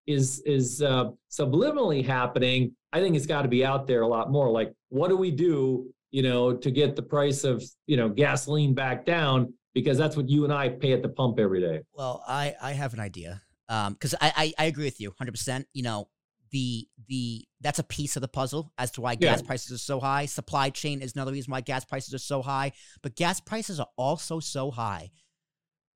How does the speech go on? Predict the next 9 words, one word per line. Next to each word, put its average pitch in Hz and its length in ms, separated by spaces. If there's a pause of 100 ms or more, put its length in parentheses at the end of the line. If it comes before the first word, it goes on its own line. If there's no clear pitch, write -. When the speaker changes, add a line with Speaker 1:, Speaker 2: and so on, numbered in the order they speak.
(120)
Speaker 2:
because 139 360
it's - 100
a 139 60
monopoly. 120 680 (340)
It's - 160 (140)
also 147 340
monopoly. 143 640
Like, 117 320
c-, - 140